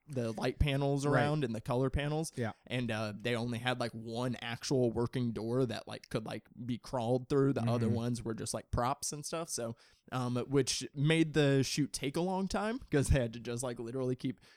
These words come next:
Speaker 1: shooting stuff and shifting around.
Speaker 2: Yeah.
Speaker 1: And, and they would shoot out of sequence just so they could, like, shoot all the scenes in one color and
Speaker 2: Right.
Speaker 1: then move on to the next one. So,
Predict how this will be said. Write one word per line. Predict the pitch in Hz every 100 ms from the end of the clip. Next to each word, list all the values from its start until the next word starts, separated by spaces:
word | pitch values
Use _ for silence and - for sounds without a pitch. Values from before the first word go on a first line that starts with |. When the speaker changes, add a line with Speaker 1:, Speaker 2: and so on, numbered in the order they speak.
| _
Speaker 1:
shooting | 214 165
stuff | 135 160 156
and | 131
shifting | - 151 139 131
around. | 127 123 127 127
Speaker 2:
Yeah. | 127 113
Speaker 1:
And, | 120 - _ -
and | 131
they | 131
would | 123 -
shoot | 143 127 127 -
out | 127 127
of | 123
sequence | - 135 - 131 135
just | - 117 -
so | 120
they | 117
could, | 131 113
like, | 110 - _
shoot | - 143 123
all | 123 123
the | 120
scenes | - 127 123
in | 117 117
one | 123 120
color | 135 123 123 120
and | 123
Speaker 2:
Right. | 110
Speaker 1:
then | 107 120
move | 120 107
on | 117 117
to | 120
the |
next | 117 120 -
one. | 131 120
So, | - 113